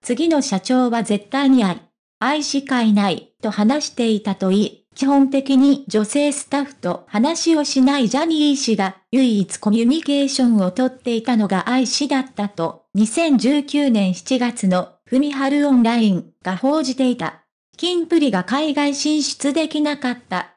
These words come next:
こと、平野さんたちの退場が行き着く先はジャニー氏とジュリー氏の創業家の対立だっ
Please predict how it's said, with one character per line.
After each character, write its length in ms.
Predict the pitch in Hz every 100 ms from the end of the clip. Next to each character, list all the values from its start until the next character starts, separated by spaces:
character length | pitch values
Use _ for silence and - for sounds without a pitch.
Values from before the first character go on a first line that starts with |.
| _
こ 120 | 220
と、 140 | 247
平 280 | 294 320 339
野 120 | 277
さ 240 | 233 - 220
ん 80 | 214
た 160 | 262
ち 160 | 254 220
の 120 | 214
退 260 | 254 254 226
場 160 | 208
が 140 | 202 269
行 100 | 294
き 100 | -
着 100 | -
く 160 | -
先 320 | 233 190 - 320
は 120 | 302
ジ 120 | 269
ャ 40 | 302
ニ 300 | 302 294 285
ー 40 |
氏 180 | 262 -
と 140 | 196
ジ 120 | 185
ュ 40 | 294
リ 180 | 285 285
ー 20 |
氏 160 | -
の 140 | 214 202
創 320 | - 269 302
業 240 | 277 277 269
家 140 | 285
の 140 | 294
対 280 | 285 247 302
立 260 | 339 330 277
だ 120 |
っ 60 | 285